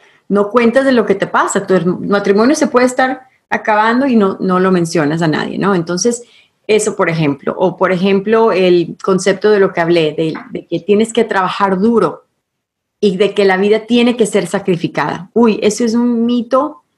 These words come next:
La vida no tiene que ser sacrificada. Es sacrificada porque la aprendimos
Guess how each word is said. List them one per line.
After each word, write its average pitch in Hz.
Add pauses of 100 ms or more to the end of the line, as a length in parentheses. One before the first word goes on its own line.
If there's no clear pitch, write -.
(160)
La 214
vida 254
no 302
tiene 330
que 294
ser 185
sacrificada. - (100)
Es 202
sacrificada 233
porque 208
la 185
aprendimos 214